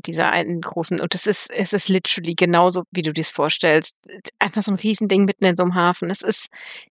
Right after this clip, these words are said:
es ist göttlich. Ja, es ist hervorragend.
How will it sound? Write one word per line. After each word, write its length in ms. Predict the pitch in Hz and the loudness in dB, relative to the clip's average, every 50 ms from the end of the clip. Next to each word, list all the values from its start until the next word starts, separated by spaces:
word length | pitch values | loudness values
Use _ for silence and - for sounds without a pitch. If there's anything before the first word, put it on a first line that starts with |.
| _ - | _ 2
es 180 | 226 214 - | 2 2 2
ist 220 | - - - - - | 0 -2 -2 -2 -2
göttlich. 480 | - 165 - - - 165 - - - - | -2 -2 -2 -2 -4 -4 -4 -4 -6 -2
Ja, 220 | 285 185 175 175 - | 0 2 2 2 0
es 260 | - - - - - - | -2 -4 -4 -4 -4 -6
ist 60 | - _ - | -6 _ -6
hervorragend. 640 | 180 160 170 - - 165 160 151 160 - 165 175 | -6 -6 -6 -4 -4 -2 0 0 -2 -2 -4 -8